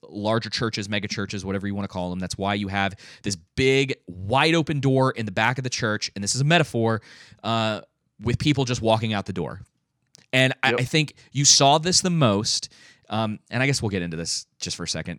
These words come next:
Speaker 1: but you saw this the most during, uh, twenty twenty with Rona. Um,
Speaker 2: Yep.
Speaker 1: there are so many churches that bent the knee to the government out of fear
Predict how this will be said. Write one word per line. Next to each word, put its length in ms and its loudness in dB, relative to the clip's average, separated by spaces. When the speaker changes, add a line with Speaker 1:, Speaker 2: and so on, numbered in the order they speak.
Speaker 1:
but 220 -4
you 120 -8
saw 300 6
this 160 0
the 60 0
most 340 2
during, 600 -2
uh, 280 -2
twenty 240 -2
twenty 340 -2
with 420 -4
Rona. 440 -8
Um, 460 -4
Speaker 2:
Yep. 180 -2
Speaker 1:
there 180 -2
are 60 -2
so 320 6
many 180 -2
churches 480 0
that 220 -2
bent 340 -2
the 100 -2
knee 440 -4
to 580 0
the 120 -8
government 540 -4
out 220 -2
of 140 -6
fear 840 2